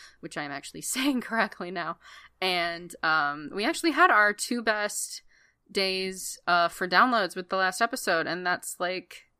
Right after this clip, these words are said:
um, sorry, not this last episode, with,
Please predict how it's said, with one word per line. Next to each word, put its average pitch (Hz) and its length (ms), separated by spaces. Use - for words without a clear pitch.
um, 175 240
sorry, 175 260
not 175 240
this 185 140
last 165 260
episode, 147 400
with, 170 440